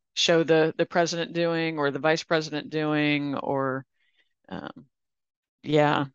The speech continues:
Yeah. In, in the case of our story, the bad guys, the Sons of Adam, want to,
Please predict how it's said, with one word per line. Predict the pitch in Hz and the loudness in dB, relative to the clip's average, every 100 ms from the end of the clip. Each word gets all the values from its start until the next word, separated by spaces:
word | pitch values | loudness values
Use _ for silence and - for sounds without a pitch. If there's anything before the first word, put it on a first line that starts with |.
| _ - | _ 2
Yeah. | 175 160 143 | 4 6 4
In, | - 170 160 160 | 2 2 0 -4
in | - 170 | -2 -2
the | 160 | -2
case | - 208 196 | 2 2 4
of | 160 | 2
our | 160 | 2
story, | 151 - 185 175 160 156 | 0 0 4 4 4 2
the | 147 | 0
bad | 160 160 156 | 2 2 2
guys, | 156 151 | -2 -2
the | 147 | -4
Sons | 151 175 160 | -6 -6 -6
of | 151 | -2
Adam, | 151 160 156 139 143 | 2 2 2 -4 -8
want | 147 - | -10 -8
to, | - 147 151 | -4 -2 -2